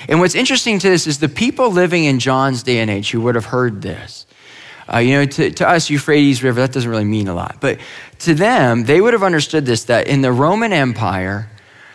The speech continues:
the Euphrates River was, like, along the easternmost border of the Roman Empire. And it was where the Romans expected or anticipated if there was gonna be an invasion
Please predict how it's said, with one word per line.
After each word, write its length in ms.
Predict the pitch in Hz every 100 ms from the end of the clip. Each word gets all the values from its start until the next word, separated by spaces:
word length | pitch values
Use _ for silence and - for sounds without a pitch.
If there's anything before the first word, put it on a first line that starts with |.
| _
the 100 | 131
Euphrates 800 | 147 143 - 175 202 208 196 143
River 320 | 151 151 127
was, 220 | 117 110
like, 140 | 117 110 113 - _
along 360 | 120 131 139 127
the 160 | - 151
easternmost 760 | - - 151 135 135 - 120
border 580 | 113 110 110 90 - - _ - - - _ _ _ _ 113
of 280 | 117 110
the 100 | 113
Roman 320 | 110 107 104 98
Empire. 680 | 92 92 - 90 - - - _ - -
And 160 | 143 143
it 100 | 147
was 200 | 147 143
where 180 | 156 147
the 140 | 135
Romans 680 | 123 139 165 143 113 113 -
expected 680 | 110 - - 156 147 143 127
or 80 | 120
anticipated 600 | 107 131 - 98 104 90
if 180 | 143 143
there 120 | 151
was 200 | 135 127
gonna 260 | - 151 185
be 160 | 170 165
an 100 | 139
invasion 720 | 123 117 113 110 - 87